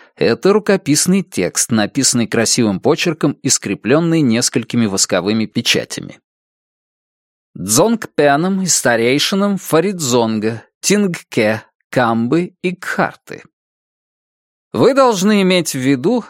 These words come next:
что отряд сахибов идёт посмотреть на гору Джамалунгма. Несмотря на временный запрет Далай-ламы на подобные путешествия иностранцев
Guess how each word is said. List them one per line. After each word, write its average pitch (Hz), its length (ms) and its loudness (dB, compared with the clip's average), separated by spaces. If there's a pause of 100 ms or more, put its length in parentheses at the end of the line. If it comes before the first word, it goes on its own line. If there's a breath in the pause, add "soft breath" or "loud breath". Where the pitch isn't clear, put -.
что - 300 0
отряд 175 360 2
сахибов 147 760 -2
идёт 170 400 2
посмотреть 127 680 0
на 185 160 0
гору 120 340 2
Джамалунгма. 170 880 0 (440 soft breath)
Несмотря 180 640 2
на 240 140 2
временный 202 440 2
запрет 160 500 0
Далай-ламы 135 720 2
на 170 100 0
подобные 117 540 0
путешествия - 640 -2
иностранцев 92 880 -4